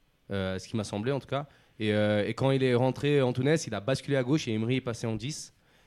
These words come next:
Et, euh, et Imri d'ailleurs qui a proposé, euh, une très belle performance ce soir, qui est à l'origine du, du carton et de l'expulsion baloise. Et franchement, euh,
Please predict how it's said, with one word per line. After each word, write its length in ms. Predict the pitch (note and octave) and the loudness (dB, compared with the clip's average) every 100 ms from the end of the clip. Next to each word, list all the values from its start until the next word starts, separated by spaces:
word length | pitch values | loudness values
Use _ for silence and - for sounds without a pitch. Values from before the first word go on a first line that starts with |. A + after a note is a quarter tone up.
| _ - | _ -4
Et, 140 | G2 | -2
euh, 680 | G2 G2 G2 F#2+ F#2 F#2 F2+ - | 0 0 0 0 0 -2 -4 -6
et 240 | G2+ G2 | -6 -4
Imri 220 | G#2 A#2+ | -2 0
d'ailleurs 300 | A#2 G#2+ B2 | 0 0 0
qui 100 | - | -2
a 160 | G2 F2+ | -6 -6
proposé, 640 | - - - G#2 G2+ A2+ | -10 -14 -8 -6 -2 -2
euh, 180 | G2 F2+ | -2 -4
une 100 | F#2+ - | -8 -10
très 160 | - A2 | -10 -6
belle 140 | G#2+ | -6
performance 480 | A#2 A2 G#2 A2 G#2+ | -8 -8 -6 -6 -6
ce 100 | G#2 | -10
soir, 320 | - B2+ C3 _ _ _ | -8 -8 -8 _ _ _
qui 320 | - G2 F#2 | -12 -8 -6
est 80 | F#2+ | -6
à 120 | F#2 | -6
l'origine 380 | F#2+ G#2 G#2 G#2+ | -4 -4 -2 -4
du, 320 | G2 G2+ G2 | -2 -4 -4
du 140 | F#2 G2 | -6 -10
carton 420 | - - A2+ C#3 - _ _ _ - | -12 -8 -8 -8 -12 _ _ _ -12
et 680 | F#2+ F#2 F#2 F2+ F2+ F2+ E2+ | -8 -6 -6 -6 -6 -8 -10
de 40 | |
l'expulsion 480 | G2 - G#2+ - G2 | -12 -12 -12 -8 -8
baloise. 400 | F#2+ F#2 A2+ B2 | -6 -6 -4 -4
Et 80 | F#2 | -6
franchement, 520 | - F#2 - A2+ G#2 | -8 -10 -4 -2 -2
euh, 80 | F2+ | -4